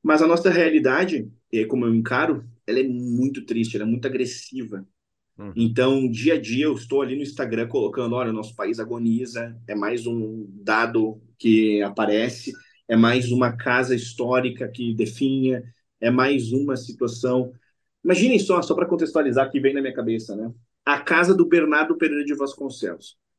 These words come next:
Speaker 1: fundador do Partido Conservador do Império, a casa que ele morava em Ouro Preto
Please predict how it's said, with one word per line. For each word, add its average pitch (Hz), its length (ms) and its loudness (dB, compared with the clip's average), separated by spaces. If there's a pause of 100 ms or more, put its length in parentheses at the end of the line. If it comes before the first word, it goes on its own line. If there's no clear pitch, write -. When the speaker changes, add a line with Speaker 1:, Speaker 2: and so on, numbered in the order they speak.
(100)
Speaker 1:
fundador 160 440 6
do - 100 -2
Partido 143 400 2
Conservador 123 560 2
do 120 80 -2
Império, 123 460 0 (1300)
a 139 160 0
casa 156 300 0
que 165 100 2
ele 160 100 6
morava 147 380 4
em - 20 0
Ouro 156 240 4
Preto - 360 0